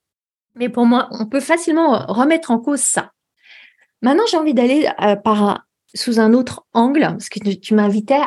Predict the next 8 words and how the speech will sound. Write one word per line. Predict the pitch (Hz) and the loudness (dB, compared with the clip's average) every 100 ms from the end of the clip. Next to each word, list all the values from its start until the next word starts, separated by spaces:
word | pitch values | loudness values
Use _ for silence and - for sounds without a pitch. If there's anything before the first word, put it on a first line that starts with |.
| - | -4
à, | 190 180 175 175 _ _ _ _ _ - | -4 -4 -6 -8 _ _ _ _ _ -10
à | 202 | -4
réconcilier | 240 247 240 - 240 269 - - - | -2 0 0 2 2 2 -2 -10 -10
joie | 131 185 196 240 233 | -6 -4 0 2 4
et | 208 | 2
argent. | 185 185 170 - _ _ _ _ _ _ - | 0 -2 -8 -12 _ _ _ _ _ _ -6
J'aime | 185 277 392 | 0 2 2
voir | 233 240 240 359 - | 2 2 0 -2 -14